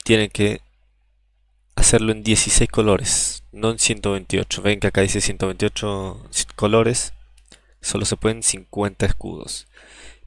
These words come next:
pero en dieciséis colores se pueden cien. Entonces, ¿qué tenemos que hacer?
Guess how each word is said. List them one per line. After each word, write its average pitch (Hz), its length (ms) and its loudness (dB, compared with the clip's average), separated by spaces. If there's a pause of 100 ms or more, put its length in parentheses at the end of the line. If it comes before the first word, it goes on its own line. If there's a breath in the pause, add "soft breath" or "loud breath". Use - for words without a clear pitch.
(100)
pero 131 240 6
en 117 80 0
dieciséis 101 440 0
colores 113 440 2
se - 240 -2
pueden 113 340 0
cien. - 360 -4 (680)
Entonces, 87 360 -4
¿qué - 80 -8
tenemos 101 220 0
que 98 60 0
hacer? 104 300 0